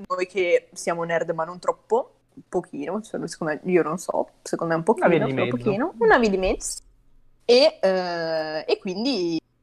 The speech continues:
Speaker 1: chiacchierare un po' su questi aspetti nerd che possono essere i fumetti, i videogiochi, i film, i libri, qualsiasi forma di cose considerate da sfigati ma che in realtà, raga, sono divertentissime. E, ehm, cercare magari qualche cosa di un po' queer in questi argomenti, ecco.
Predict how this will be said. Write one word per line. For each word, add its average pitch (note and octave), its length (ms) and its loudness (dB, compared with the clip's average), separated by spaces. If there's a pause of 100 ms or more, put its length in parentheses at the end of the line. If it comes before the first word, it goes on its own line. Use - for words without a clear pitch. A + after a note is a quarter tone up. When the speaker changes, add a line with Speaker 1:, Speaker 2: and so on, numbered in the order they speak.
Speaker 1:
chiacchierare F#3+ 480 0
un F#3+ 100 -4
po' F#3+ 140 -6
su - 160 -12
questi E3 1000 -2
aspetti E3+ 520 -6
nerd E3+ 320 -2
che - 100 -14
possono E3+ 300 -8
essere E3+ 220 -8
i - 20 -6
fumetti, D#3+ 460 -12
i D#3+ 40 -4
videogiochi, D#3 640 0
i E3 40 -4
film, E3 360 -6
i E3 80 -10
libri, E3 240 -2
qualsiasi F3 400 -4
forma E3 580 0 (220)
di F3+ 180 0
cose F#3 360 6
considerate F#3 560 4
da F3 100 -2
sfigati F3+ 460 0
ma D#3+ 100 -6
che E3+ 80 -4
in E3 60 2
realtà, E3 220 2
raga, D#3+ 200 0
sono D3+ 220 -10
divertentissime. E3 920 -6 (600)
E, F#3 100 2 (960)
ehm, C#3+ 420 -14 (420)
cercare F#3+ 420 -2
magari E3+ 380 0
qualche D#3 280 -8
cosa D#3 240 -2
di E3 80 0
un D#3+ 80 -10
po' E3 120 -8
queer - 260 -6
in F3 120 -6
questi - 460 -8
argomenti, G#3 640 -4
ecco. - 300 -10